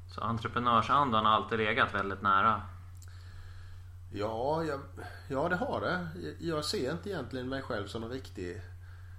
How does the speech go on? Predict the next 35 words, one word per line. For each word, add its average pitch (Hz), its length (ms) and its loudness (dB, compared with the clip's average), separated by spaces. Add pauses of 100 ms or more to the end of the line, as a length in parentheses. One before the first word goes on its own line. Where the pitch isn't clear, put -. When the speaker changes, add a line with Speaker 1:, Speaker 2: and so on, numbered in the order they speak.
(420)
Speaker 2:
entreprenör, 110 840 -6
men 117 140 -6
det 127 60 -4
har 135 120 -2
alltid 113 300 -4
blivit 135 680 -2
så, 113 200 -4
så 123 120 -6
troligtvis 127 540 -6
finns 147 300 -6
väl 196 80 -6
den 117 160 -2
ådran 95 320 -2
där. 85 140 -2
Jag 104 100 -6
har 147 80 -6
aldrig 139 200 -6
varit 127 180 -6
anställd, 120 500 -4
jag 113 60 -2
har 139 60 -4
alltid 107 200 -6
varit, - 340 -8
eh, 104 460 -6
egen 92 380 -2
när 95 60 -6
jag 101 80 -6
var 104 100 -6
pro 101 420 -6
och - 480 -8
alltid 110 240 -6
drivit 113 320 -4
egna 101 680 -4
företag 104 680 -6
och, 110 140 -6